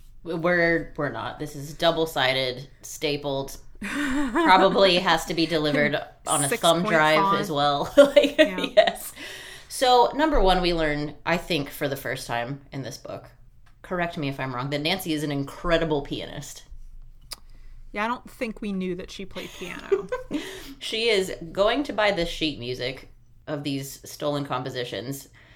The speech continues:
Speaker 1: She can sit down, sight read them.
Speaker 2: Yeah, just doot-de-loot them off. Yep.
Speaker 1: Yep. Someone even hears her playing it at the music store, and they're like, "Wow, you were an incredible piano player."
Speaker 2: You
Speaker 1: And she's
Speaker 2: are
Speaker 1: like,
Speaker 2: really good
Speaker 1: "Oh,
Speaker 2: at that.
Speaker 1: thank you. Thank you."
Speaker 2: Little
Speaker 1: Just
Speaker 2: old
Speaker 1: like a,
Speaker 2: me.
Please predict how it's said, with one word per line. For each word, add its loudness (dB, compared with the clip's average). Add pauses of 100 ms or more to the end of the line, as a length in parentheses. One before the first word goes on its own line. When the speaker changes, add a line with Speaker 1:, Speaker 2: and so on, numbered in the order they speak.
(120)
Speaker 1:
She -4
can -6
sit 0
down, 4
sight -2
read -2
them. -2
Speaker 2:
Yeah, -6 (380)
just -12
doot-de-loot -6
them -6
off. -8 (220)
Yep. -6
Speaker 1:
Yep. -2 (240)
Someone 2
even 0
hears -2
her -4
playing -4
it -2
at -2
the -6
music -4
store, -10
and -6
they're -4
like, -6
"Wow, -6
you -6
were -4
an -6
incredible -8
piano -12
player." -6
Speaker 2:
You -2
Speaker 1:
And -4
she's -6
Speaker 2:
are -8
Speaker 1:
like, -2
Speaker 2:
really -6
good -4
Speaker 1:
"Oh, 0
Speaker 2:
at -10
that. -14 (420)
Speaker 1:
thank -6
you. -4 (320)
Thank -14
you." -6
Speaker 2:
Little 0
Speaker 1:
Just 2
Speaker 2:
old -2
Speaker 1:
like 0
a, 0
Speaker 2:
me. -4